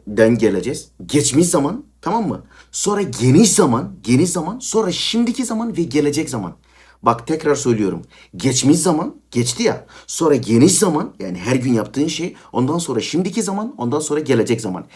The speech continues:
Yani İngilizcesi past tense, ondan sonra present tense, ondan sonra present continuous tense, ondan sonra future tense. Bu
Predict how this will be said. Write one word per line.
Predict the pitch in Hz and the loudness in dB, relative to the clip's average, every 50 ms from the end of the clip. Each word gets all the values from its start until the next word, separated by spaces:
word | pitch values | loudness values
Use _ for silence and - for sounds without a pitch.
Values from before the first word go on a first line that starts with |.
| - _ | -18 _
Yani | - 95 113 160 185 190 175 135 | -4 0 2 2 4 4 2 2
İngilizcesi | 120 - 123 127 120 135 147 156 151 131 - - - - _ _ | 0 2 2 2 4 2 2 2 0 -2 -2 -4 -8 -14 _ _
past | - 139 175 226 - - - | -4 -2 -2 -2 -2 -4 -6
tense, | - - 98 123 214 - - - - - _ _ _ _ - - - _ - - | -4 -2 -2 -2 -2 -2 -4 -8 -10 -14 _ _ _ _ -20 -20 -20 _ -10 -4
ondan | - 143 170 175 196 202 | -2 0 2 2 2 0
sonra | 190 - - 143 107 98 87 - - _ _ _ - | 0 2 4 4 4 2 0 -6 -10 _ _ _ -2
present | - 151 156 180 196 190 233 233 226 - | 2 4 6 6 6 6 4 4 2 0
tense, | - 214 170 147 190 - - - - - - - - - - | -2 -2 -2 -2 -2 -4 -6 -8 -12 -16 -20 -20 -18 -6 -2
ondan | - 156 170 185 180 | 0 2 2 2 2
sonra | - 139 117 - - | 0 0 -2 -2 -2
present | - 175 208 196 214 214 - - | 0 2 2 2 2 0 0 0
continuous | - 180 180 175 170 - - 202 220 220 226 226 226 - | 2 2 2 0 0 -2 0 2 2 4 2 2 0 -2
tense, | - - 196 170 151 175 208 - - - - - - - - | -4 -4 -2 -2 -2 -2 -4 -4 -6 -8 -10 -16 -20 -12 -4
ondan | - 156 160 170 175 175 | -2 0 0 2 0 0
sonra | 175 156 156 160 202 202 - - _ _ _ _ _ _ _ _ _ _ _ _ _ | 0 0 2 2 2 0 -4 -8 _ _ _ _ _ _ _ _ _ _ _ _ _
future | - - - - 240 233 226 202 170 - 190 139 123 | -16 -12 -6 -2 2 2 2 2 2 2 2 2 2
tense. | - - 104 87 85 - - - - - _ _ _ _ - | 0 -2 -2 -2 -2 -2 -2 -2 -4 -8 _ _ _ _ -16
Bu | - 87 90 120 185 233 254 262 - - | -14 -10 -4 0 2 2 4 2 0 -4